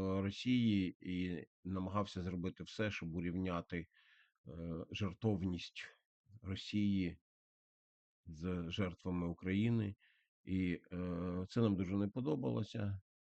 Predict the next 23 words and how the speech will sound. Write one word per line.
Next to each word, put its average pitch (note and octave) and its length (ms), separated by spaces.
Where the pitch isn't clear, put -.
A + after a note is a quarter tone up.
Потім B2 320
на G2 80
нього F#2 260
час - 300
від F#2 100
часу F#2 280
тисли, G2+ 440
він F2 140
щось - 260
намагався F2 480
робити E2 380
більш-менш, C#3+ 640
але A#2 360
загалом, C3+ 640
е, G2 880
він, G#2+ 400
певно, G#2 280
залишиться F#2 640
в - 500
пам'яті, F#2 580
е, F2 420
як, F2 340
е, F2+ 280